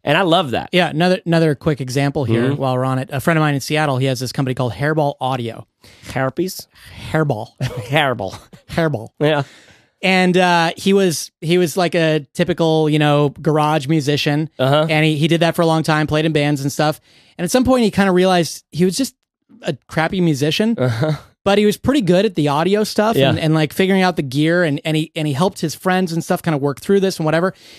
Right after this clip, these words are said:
Speaker 1: Mm-hmm.
Speaker 2: eventually he kinda started taking equipment apart, and he went on to start selling D I Y kits to, to create, like, a compression, um, component that fits in with your stack.
Speaker 1: Nice.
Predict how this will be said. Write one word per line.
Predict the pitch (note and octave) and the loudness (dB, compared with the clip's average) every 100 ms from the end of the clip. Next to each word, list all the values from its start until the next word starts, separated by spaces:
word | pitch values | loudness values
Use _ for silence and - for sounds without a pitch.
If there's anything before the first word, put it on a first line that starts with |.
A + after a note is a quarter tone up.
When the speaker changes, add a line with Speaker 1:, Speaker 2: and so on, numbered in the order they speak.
| - - | -10 0
Speaker 1:
Mm-hmm. | F3 | 2
Speaker 2:
eventually | B3+ B3+ G#3 | 4 2 2
he | |
kinda | F#3 F#3+ | 2 0
started | E3+ F#3 D#3 | 0 0 0
taking | D#3 F3 E3+ C#3+ | -2 -2 0 -2
equipment | - B3+ G3+ | -2 -2 -2
apart, | C#3 C3+ B2+ - _ _ _ _ | -4 -4 -4 -8 _ _ _ _
and | E3+ E3+ E3+ D#3+ - _ _ _ _ | -2 2 2 0 -4 _ _ _ _
he | D#3 F3 | 0 2
went | F3 G#3 | 2 2
on | A3 A3 - | 2 0 2
to | F#3 E3+ D#3+ D3 _ _ _ | 2 4 4 0 _ _ _
start | - G#3 G#3 | -2 -2 -2
selling | - - G#3 A#3 F#3 | -4 -2 0 2 0
D | D3 F#3 | 0 0
I | F#3 | 2
Y | E3+ E3+ D#3 | 2 0 -2
kits | - G3+ - - | -2 -4 -4 -8
to, | D3 - _ - | -8 -8 _ -4
to | D#3+ | -4
create, | C#3 - D#3+ F3 | -2 -2 0 0
like, | D3+ C#3 | -2 -6
a | B2+ | -6
compression, | C3+ C3 - E3+ - G3 G3+ - _ _ _ _ | -4 -4 -2 -2 0 -2 -2 -4 _ _ _ _
um, | C#3+ C#3 C3 B2+ B2+ - _ _ _ _ _ _ | -4 -2 -2 -2 -4 -8 _ _ _ _ _ _
component | D#3 C#3+ E3 F3+ A#3 | -2 0 0 0 -2
that | C#3+ - | -6 -6
fits | - E3+ - - | -4 -4 -6 -4
in | E3+ G#3 A3+ - | 0 0 0 -2
with | D3+ - | -4 -2
your | D3 | -4
stack. | - C#3+ D#3+ - | -2 -4 -4 -4
Speaker 1:
Nice. | G2+ G#2+ D#3 C#3+ F2+ - | -2 0 2 0 -4 -12